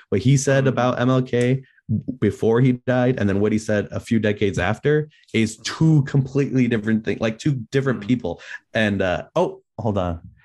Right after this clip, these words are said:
Speaker 2: I still
Speaker 1: My
Speaker 2: got your
Speaker 1: battery
Speaker 2: audio.
Speaker 1: went off. Okay, so it's, uh, that's how change usually happens. And so in the middle of it, it's confusing and, um,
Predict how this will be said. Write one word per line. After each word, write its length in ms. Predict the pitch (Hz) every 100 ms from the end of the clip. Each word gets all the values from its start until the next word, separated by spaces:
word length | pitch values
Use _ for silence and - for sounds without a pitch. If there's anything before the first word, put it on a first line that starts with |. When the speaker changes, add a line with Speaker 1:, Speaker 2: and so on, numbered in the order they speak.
| _ _ -
Speaker 2:
I 100 | 120
still 220 | - 127
Speaker 1:
My 40 | 113
Speaker 2:
got 200 | 107 -
your 80 |
Speaker 1:
battery 240 | 101 95 98
Speaker 2:
audio. 80 | 90
Speaker 1:
went 120 | 87 85
off. 160 | 82 113
Okay, 260 | 107 90
so 400 | - 120 107 87 - - _
it's, 260 | 120 113 117
uh, 440 | 107 95 85 82 - _ _ _ _ _ _ _ _ _ _ _ -
that's 460 | 120 131 127 - - _ _
how 300 | - 113 107
change 800 | 101 - 101 92 87 85 85 -
usually 480 | 90 85 82 82 80
happens. 600 | 71 92 95 80 - -
And 120 | 90
so 380 | - 85 80 71 -
in 140 | 92
the 60 | 85
middle 340 | 90 110 107
of 140 | 90
it, 200 | 85 82 - - -
it's 320 | - 87 - -
confusing 920 | - 92 82 104 98 95 87 85 82 - _ _
and, 580 | 92 85 80 78 76 73 -
um, 600 | 95 82 78 - - -